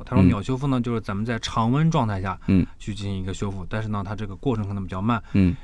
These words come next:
Speaker 1: 啊，还有一个点就是我刚刚在，呃，碰擦的时候呢，我可能把上面的一层给碰掉，就是我那层纳米涂层已经没有了。
Speaker 2: 嗯。嗯。
Speaker 1: 就没有办法去进行一个修复了。
Speaker 2: 所以说就只能这样子了，是吧？
Speaker 1: 对。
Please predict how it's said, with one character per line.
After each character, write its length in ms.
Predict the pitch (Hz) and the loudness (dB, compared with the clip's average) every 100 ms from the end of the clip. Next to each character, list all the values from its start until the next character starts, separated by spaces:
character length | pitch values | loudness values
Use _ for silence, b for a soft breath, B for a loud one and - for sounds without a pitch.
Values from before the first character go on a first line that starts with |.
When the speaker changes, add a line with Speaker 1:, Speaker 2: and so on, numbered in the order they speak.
| B | B
Speaker 1:
啊， 140 | 110 107 | -6 2
还 120 | 135 | 2
有 40 | |
一 20 | |
个 80 | 131 | 2
点 160 | 110 101 | 0 -2
就 120 | 113 | -2
是 80 | 113 | -4
我 200 | 98 92 | -4 -4
刚 200 | - 127 | -2 0
刚 200 | 127 127 | 2 0
在， 280 | 123 107 98 B B - | -2 -2 -4 B B -8
呃， 120 | 92 | -8
碰 220 | - 117 | -2 -2
擦 140 | 107 117 | 0 -2
的 100 | 110 | -2
时 80 | 95 | -4
候 120 | 92 | -4
呢， 120 | 98 | -4
我 140 | 101 | -4
可 80 | 101 | -4
能 100 | 101 | -4
把 200 | 104 92 | -4 -4
上 180 | - 131 | -2 0
面 80 | 104 | 0
的 80 | 107 | -2
一 60 | |
层 180 | - 104 | -4 -6
给 100 | 98 | -6
碰 200 | 82 120 | -2 -2
掉， 120 | 95 - | -2 -6
就 100 | - | 0
是 80 | 104 85 | 2 2
我 40 | |
那 140 | 107 117 | 0 -2
层 180 | 107 117 | -2 0
纳 140 | 117 | 0
米 120 | 98 | -2
涂 100 | 87 | -6
层 160 | 90 98 | -6 -4
已 20 | |
经 120 | 98 | -4
没 100 | 92 | -4
有 100 | 92 | -6
了。 100 | 92 - | -8 -4
Speaker 2:
嗯。 160 | 113 95 | -2 0
嗯。 60 | - - | -4 -10
Speaker 1:
就 120 | - 98 | -6 0
没 140 | 113 | 2
有 80 | 143 | 4
办 120 | 135 | 2
法 120 | 113 | 0
去 140 | 101 95 | -4 -6
进 160 | 104 | -6
行 140 | 98 95 | -4 -6
一 100 | 90 | -6
个 140 | 90 | -6
修 120 | - | -6
复 140 | 95 101 | -6 -8
了。 80 | - - | -10 -2
Speaker 2:
所 160 | - 127 | 6 8
以 20 | |
说 80 | 131 | 8
就 140 | 135 | 8
只 100 | 107 | 6
能 120 | 92 | 6
这 60 | 127 | 8
样 140 | 139 | 8
子 80 | 98 | 6
了， 120 | 78 | 4
是 80 | 92 | 4
吧？ 180 | 90 82 | 2 2
Speaker 1:
对。 140 | 104 | -6